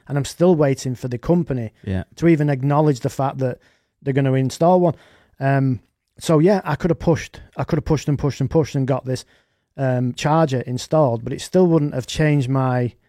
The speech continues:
Speaker 1: experience outside.
Speaker 2: No.
Speaker 1: There's, there's an, there's, um, I said in the video about it costing forty pence a kilowatt hour to charge off peak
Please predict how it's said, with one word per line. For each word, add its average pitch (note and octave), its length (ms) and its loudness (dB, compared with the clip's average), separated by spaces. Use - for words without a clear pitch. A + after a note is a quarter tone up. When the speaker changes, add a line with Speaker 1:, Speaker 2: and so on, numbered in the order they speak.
Speaker 1:
experience C#3 640 0
outside. D3 600 -2
Speaker 2:
No. G#2 240 -4
Speaker 1:
There's, E3 240 0
there's F3 180 0
an, F#3 240 2
there's, E3+ 240 0
um, E3 400 2
I E3+ 100 2
said E3+ 200 0
in D3 100 2
the B2+ 60 0
video B2+ 420 0
about B2+ 340 -2
it - 160 -12
costing C3 300 -4
forty C#3+ 360 0
pence D3 280 -2
a - 20 -14
kilowatt B2 380 -4
hour C3+ 180 0
to - 140 -14
charge C3 420 -2
off B2+ 240 -8
peak C#3 300 -4